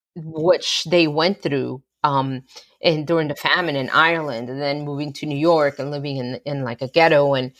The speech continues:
it was just wonderful. I absolutely love him. I love any memoir that has been written about, um,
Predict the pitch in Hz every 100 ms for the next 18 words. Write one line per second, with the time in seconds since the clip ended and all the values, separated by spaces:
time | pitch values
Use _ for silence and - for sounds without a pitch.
0 | - - - 190 226 233 220 - - 147
1 | 170 185 156 151 113 85 - 160 156 135
2 | - 175 165 - 190 165 160 156 139 160
3 | 143 - 143 131 123 143 92 - - 170
4 | 190 208 185 170 190 175 170 160 151 139
5 | 135 135 - 143 139 147 147 147 143 135
6 | 127 127 139 _ _ _ - 151 160 127
7 | 151 151 147 - 143 143 139 127 107 98
8 | - - _ - 151 147 139 135 139